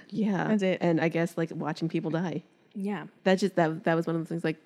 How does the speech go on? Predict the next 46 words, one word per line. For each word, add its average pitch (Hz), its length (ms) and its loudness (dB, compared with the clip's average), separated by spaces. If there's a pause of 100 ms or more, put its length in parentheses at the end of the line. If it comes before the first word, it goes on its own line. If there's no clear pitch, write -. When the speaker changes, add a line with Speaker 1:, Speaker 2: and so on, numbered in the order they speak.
Speaker 1:
did 160 140 -2
they 170 100 2
just 175 180 -2
teach - 220 -2
him 302 120 6
to 330 80 4
have, 320 180 2 (360)
find 208 240 6
joy 208 200 6
in 208 80 2
watching 208 260 2
people 214 220 0
die? 214 320 4 (400)
But 185 160 6
then 180 260 6
I, - 100 2
here 175 220 2
I 165 80 4
am 151 360 2 (200)
finding 156 320 2
joy 156 180 2
in 285 100 6
watching 208 260 8
people 180 240 10
<laughs> 330 120 10
die. - 160 12
Speaker 2:
<laughs> - 0 -
Do - 1300 4
you 240 40 6
wanna 233 140 6
go 190 120 4
through 190 180 0
the 175 80 2
rest 156 220 0
of 196 60 0
that? 233 300 2 (180)
Speaker 1:
Um, 165 680 4
sure. 320 320 -2 (200)
Speaker 2:
Yeah. 208 160 -8 (340)
We'll 294 120 2
go 262 100 4
back - 380 -4
to 160 100 -4
King's - 440 -6
Landing 156 400 -10
later. 185 280 -6